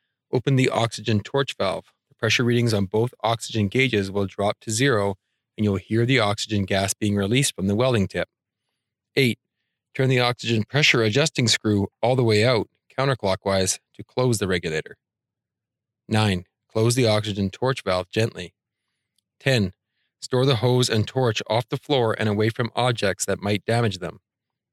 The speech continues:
Make sure the hose is not kinked, as this could cause damage and problems with gas flow. You are handling precision equipment that is potentially dangerous.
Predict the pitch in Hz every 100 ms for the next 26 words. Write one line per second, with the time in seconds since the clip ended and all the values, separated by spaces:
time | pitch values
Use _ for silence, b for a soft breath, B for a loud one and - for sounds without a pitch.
0 | _ - 101 - 123 113 113 113 101 104
1 | 127 - 131 110 - - 98 104 - 120
2 | - 113 104 - 110 113 120 113 113 -
3 | 107 - 95 95 98 - 123 120 - 85
4 | 85 _ _ _ _ _ _ _ _ _
5 | _ _ _ _ _ _ _ 110 113 104
6 | 123 127 143 147 135 - 120 117 104 -
7 | 160 120 107 _ _ _ _ - 107 101
8 | 104 - 127 - 98 92 107 104 90 78
9 | -